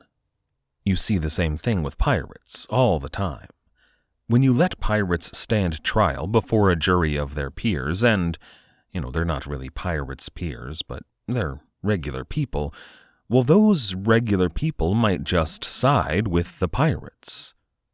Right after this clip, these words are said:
especially if the pirate has a good sob story or makes them laugh.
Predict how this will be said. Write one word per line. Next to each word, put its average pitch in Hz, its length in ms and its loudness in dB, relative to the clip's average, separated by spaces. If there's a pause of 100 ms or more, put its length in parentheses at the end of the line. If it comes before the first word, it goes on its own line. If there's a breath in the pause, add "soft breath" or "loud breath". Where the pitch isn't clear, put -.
(140)
especially 87 580 0
if 80 120 -2
the 87 80 -4
pirate 85 360 0
has 80 180 -2
a 71 40 -6
good 73 180 -4
sob 82 440 0
story 85 400 -2
or 110 440 2
makes 104 640 -6
them 80 160 -2
laugh. - 640 -4